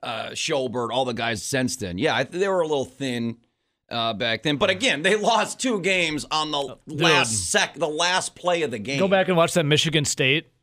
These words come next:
Speaker 2: one. That's just, oh my God, it pisses me off.
Speaker 1: Yeah, ask Mike Taylor
Speaker 2: Mike
Speaker 1: about
Speaker 2: Taylor.
Speaker 1: Ask Mike Taylor about
Speaker 2: He is
Speaker 1: the
Speaker 2: a funny
Speaker 1: Michigan
Speaker 2: dude.
Speaker 1: State game. He made, he was the guy who made the tackle. Did the, if the guy doesn't get in, does
Speaker 2: Hey, he got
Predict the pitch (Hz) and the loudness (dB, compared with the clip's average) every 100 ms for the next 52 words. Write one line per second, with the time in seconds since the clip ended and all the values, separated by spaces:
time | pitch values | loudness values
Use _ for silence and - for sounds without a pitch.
0 | - 151 156 170 160 143 131 - 131 101 | -4 2 2 2 2 0 2 0 0 -2
1 | - 160 139 123 110 107 120 113 - 113 | -4 0 2 2 -2 -2 -2 -2 -2 -4
2 | 104 113 107 107 107 185 165 202 226 214 | -4 -6 -4 -2 2 2 4 2 0 -2
3 | 185 190 - 165 160 147 160 131 120 170 | 0 0 0 -2 2 4 6 6 6 6
4 | 160 143 135 285 320 330 269 285 - 247 | 6 6 6 4 4 4 4 4 2 2
5 | 233 214 190 190 202 175 202 165 170 180 | 4 2 4 6 6 4 4 4 4 2
6 | 156 143 - 113 143 120 107 - - - | 2 2 2 0 -2 -2 -6 -14 -12 -2
7 | 175 190 202 156 190 302 277 196 202 196 | 0 2 2 4 2 2 0 0 2 0
8 | 180 143 151 175 185 160 170 185 214 143 | -2 -8 -2 0 0 -2 0 0 0 -2
9 | 123 190 185 143 151 170 165 240 247 196 | -2 -2 0 0 0 0 2 2 2 0
10 | 185 175 185 214 160 139 202 226 349 | -2 -2 -2 -4 -6 0 2 6 4